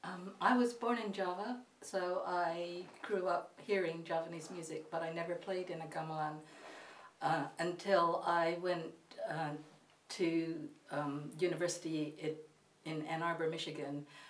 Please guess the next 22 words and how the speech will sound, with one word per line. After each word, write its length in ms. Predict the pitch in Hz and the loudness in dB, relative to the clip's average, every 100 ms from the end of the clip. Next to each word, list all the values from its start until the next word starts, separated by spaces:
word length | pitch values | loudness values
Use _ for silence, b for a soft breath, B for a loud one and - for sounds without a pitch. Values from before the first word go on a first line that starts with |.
| B | B
where 160 | - 160 | -2 -2
there 140 | 160 | 0
was 160 | 160 160 | -2 -4
a 40 | |
gamelan, 680 | 160 160 156 147 147 147 147 - | -4 -2 -2 -2 0 -2 -6 -10
and 360 | - 143 143 143 | -4 0 0 -2
I 180 | 147 147 | -2 -2
played 340 | 147 - 151 156 | -4 -4 -6 -2
there 160 | 143 | -4
for 200 | 143 156 | -4 -4
the 80 | 147 | -4
year 380 | 147 143 139 143 | -4 -4 -4 -6
that 120 | 139 139 | -4 -4
I 100 | 135 | -4
was 160 | 139 | -8
there. 380 | - 156 131 139 - | -4 -2 -2 -4 -6
And 240 | 143 147 143 | -4 -4 -2
then 220 | 165 170 | 0 2
I 120 | 156 147 | 0 0
moved 320 | 151 151 - | -2 -4 -6
to 120 | 151 | -4
England, 520 | 156 160 135 139 143 | -2 -2 -2 -4 -8